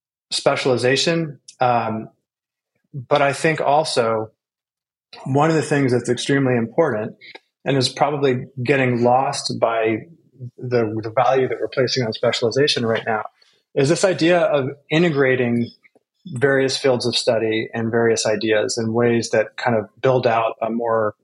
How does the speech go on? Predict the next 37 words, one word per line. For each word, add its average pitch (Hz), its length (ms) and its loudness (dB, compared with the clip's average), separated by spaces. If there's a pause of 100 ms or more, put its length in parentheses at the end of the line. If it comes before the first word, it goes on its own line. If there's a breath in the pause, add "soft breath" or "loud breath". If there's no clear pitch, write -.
(160)
uh, 110 320 0
robust 117 520 2
and 110 260 -4
fuller 117 360 0
picture, - 360 -2 (640)
right? 107 240 -2
So, 117 380 2 (640 loud breath)
um, 117 480 2 (460)
I 147 80 0
think 160 240 0
you 135 80 2
need 139 160 2
to 151 80 2
have 123 180 2
specialists, 131 580 0
and 113 140 -2
specialists, - 640 -2 (140)
you, 117 280 -2
you, 113 180 -2 (120)
you, 117 200 -4 (200)
that's 123 160 0
great. - 460 -2
But 131 100 2
I 120 80 2
think 139 300 0
that, 131 320 -4
that, 131 220 0 (540)
that, 143 240 0
that 139 180 0
there 160 100 4
would 160 120 0
be 147 140 2
a, 127 220 2 (1000)
I 131 80 2
wish 175 260 2
that 151 340 0
we, 143 320 -2